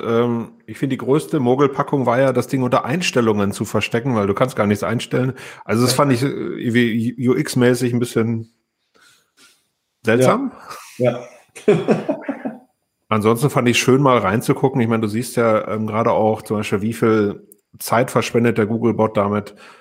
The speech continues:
Speaker 1: neue Seiten aufzunehmen oder sa-, äh, alte, bestehende Inhalte zu aktualisieren. Ist alles nice to know. Ähm, i-,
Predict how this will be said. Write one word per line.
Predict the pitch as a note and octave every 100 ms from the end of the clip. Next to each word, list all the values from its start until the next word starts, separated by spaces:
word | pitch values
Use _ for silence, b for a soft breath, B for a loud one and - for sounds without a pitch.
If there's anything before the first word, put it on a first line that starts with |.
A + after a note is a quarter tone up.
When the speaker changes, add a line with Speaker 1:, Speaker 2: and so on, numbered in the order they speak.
| B B -
Speaker 1:
neue | G#2+ A2 C3+ C#3+
Seiten | C3 C#3 C3
aufzunehmen | A2+ B2+ - A#2+ A#2
oder | G#2 G2+
sa-, | G#2+ A2
äh, | G#2 G2
alte, | A2+ B2 B2 A2+
bestehende | G#2+ G#2 - C3 B2+
Inhalte | G#2+ A2 G#2+
zu | G#2 -
aktualisieren. | - G#2+ G2+ F#2+ A2 C3+ E3+ F3 - _ _ _ _ _ _ - b b b b b -
Ist | -
alles | - A#2 A2
nice | A2+ B2+
to | - G#2
know. | G#2 D3 F3 D3+ B - -
Ähm, | A2 A2+ A2+ A2+ G#2+ - _ _ _ - _ _ _ _ -
i-, | A#2+ - _